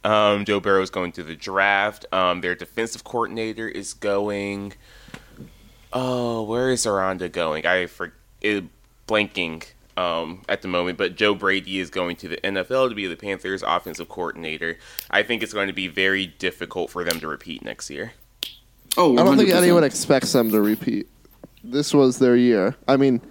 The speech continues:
Speaker 3: Jo-, it was Joe Burrow's senior year, and it's impossible to place, replace Joe Burrow.
Speaker 1: Um, Aranda is replacing Matt Rhule, um, as
Speaker 2: At
Speaker 1: the
Speaker 2: Baylor.
Speaker 1: head coach.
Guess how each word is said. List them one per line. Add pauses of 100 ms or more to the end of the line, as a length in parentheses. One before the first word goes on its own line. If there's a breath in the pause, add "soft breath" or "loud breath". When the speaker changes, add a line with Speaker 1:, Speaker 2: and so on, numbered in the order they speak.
(1160 soft breath)
Speaker 3:
Jo-,
it
was
Joe
Burrow's
senior
year, (400)
and
it's
impossible
to
place,
replace
Joe
Burrow. (1500 soft breath)
Speaker 1:
Um,
Aranda
is
replacing
Matt
Rhule, (360)
um,
as
Speaker 2:
At
Speaker 1:
the (160)
Speaker 2:
Baylor.
Speaker 1:
head (100)
coach.